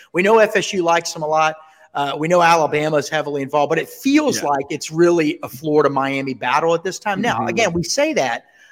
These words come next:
Speaker 1: uh, but if Alabama, you know, turns up the heat, you know, you, you can't count them out. They've already beaten Florida for one cornerback in this cycle out of the state of Florida, and that's Jameer Grimsley
Speaker 2: Yeah.
Speaker 1: at Tampa Catholic, who, by the way, Florida's still recruiting. So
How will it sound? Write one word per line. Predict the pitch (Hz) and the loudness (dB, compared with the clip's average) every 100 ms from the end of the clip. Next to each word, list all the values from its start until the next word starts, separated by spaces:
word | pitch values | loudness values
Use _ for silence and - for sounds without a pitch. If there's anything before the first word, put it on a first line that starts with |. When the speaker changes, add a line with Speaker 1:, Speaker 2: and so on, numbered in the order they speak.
| _ | _
Speaker 1:
uh, | 160 160 156 156 151 | 0 2 2 -2 -8
but | 170 | -6
if | 165 | -2
Alabama, | 175 196 202 180 196 185 160 - _ - | 0 0 0 -2 -2 -2 -4 -6 _ -12
you | 143 | -10
know, | |
turns | 127 - 165 165 | -8 -4 -2 0
up | 175 180 | -2 -4
the | |
heat, | - 226 180 - | -8 -6 -6 -8
you | 135 | -8
know, | |
you, | 147 151 147 | -6 -8 -10
you | 147 | -18
can't | - 226 226 226 | -8 -4 -4 -6
count | 190 165 165 | -6 -6 -4
them | 156 | -2
out. | 160 160 | 0 0
They've | 147 | -2
already | 160 175 165 | 0 0 -4
beaten | 156 170 | -10 -12
Florida | 156 165 160 156 139 - _ | -14 -8 -2 -2 -4 -12 _
for | - 156 | -2 0
one | 156 214 | 2 -2
cornerback | - 170 135 123 123 123 | -2 -2 -2 -2 -4 -4
in | 131 | -8
this | 131 - | -6 -6
cycle | 135 127 127 | -6 -6 -6
out | 117 | -8
of | 120 | -8
the | 123 | -12
state | - 139 | -8 -8
of | 123 | -8
Florida, | - 131 | -8 -8
and | 135 | -8
that's | 135 - | -10 -8
Jameer | 156 131 127 | -6 0 0
Grimsley | 123 156 190 135 123 - | 2 -2 -2 -4 -6 -8
Speaker 2:
Yeah. | 104 113 - | -16 -16 -12
Speaker 1:
at | 131 | -12
Tampa | - 143 - | -4 -6 -6
Catholic, | - 202 185 - | 0 0 0 -4
who, | 156 | 4
by | 151 | 4
the | 151 | 6
way, | 151 | 2
Florida's | - 202 294 196 - | 2 4 4 4 0
still | 147 120 | -2 -2
recruiting. | 120 - 113 - | -6 -12 -14 -8
So | 170 | -8